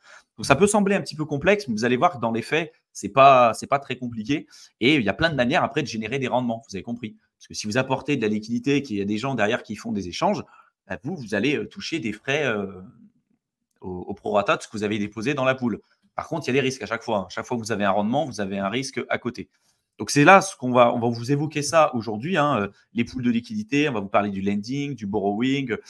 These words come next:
éventuellement peut-être des bridges aussi, parce que sur Ethereum, il y a aussi des frais de gaz qui sont super élevés. Et si vous avez des, un petit peu d'argent à investir, euh, rapidement, en fait, c'est pas rentable pour vous, parce que si vous payez cent balles, euh, de frais pour faire un swap, euh, c'est juste pas la peine. Donc, on vous parlera, je pense, après, euh, des bridges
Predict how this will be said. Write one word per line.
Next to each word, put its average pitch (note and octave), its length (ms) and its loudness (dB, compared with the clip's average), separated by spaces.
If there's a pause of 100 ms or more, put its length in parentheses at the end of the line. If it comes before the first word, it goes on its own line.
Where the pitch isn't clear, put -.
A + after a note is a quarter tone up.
(140)
éventuellement C3 500 2
peut-être B2 280 0
des B2+ 100 4
bridges B2+ 340 0
aussi, C#3+ 280 0
parce G2+ 180 -4
que - 80 -20
sur G#2 200 -8
Ethereum, A#2 420 0
il G#2 40 -4
y - 20 -2
a F#2+ 40 -2
aussi F#2+ 220 -10
des G2+ 100 -8
frais A2+ 200 -6
de G#2+ 60 -6
gaz A#2+ 280 2
qui - 100 -18
sont G2+ 120 -16
super F3+ 340 0
élevés. C#3+ 340 2 (260)
Et G2+ 100 -4
si - 120 -8
vous G#2 80 0
avez A#2+ 240 4
des, F#2+ 200 -6 (320)
un A2 120 2
petit A#2+ 200 -6
peu C3+ 120 0
d'argent B2+ 380 4
à A2+ 60 4
investir, G#2 520 0 (340)
euh, G#2 280 2
rapidement, A#2 480 0
en G#2+ 80 0
fait, C3 240 -2
c'est G2+ 160 -6
pas A#2+ 100 6
rentable G#2+ 340 0
pour G#2 140 -6
vous, C#3 200 -4
parce G#2 200 -8
que B2 160 -4
si A#2+ 140 -8
vous G#2 100 -10
payez G#2 200 -4
cent B2+ 200 -2
balles, C3 280 4
euh, G2 580 -8
de G2+ 120 -2
frais C3+ 240 0
pour - 160 -12
faire F#2 160 -2
un F#2+ 60 -4
swap, C3 320 -6
euh, F2+ 160 -20 (180)
c'est - 180 -12
juste G2+ 180 -12
pas A#2+ 80 6
la A2 100 4
peine. G#2+ 220 -4 (340)
Donc, - 140 -20
on A2 60 0
vous G#2+ 120 -4
parlera, C#3 320 10
je C#3 120 -6
pense, A2 220 -8
après, B2+ 380 0
euh, G2 100 0
des G2+ 140 -2
bridges B2 380 0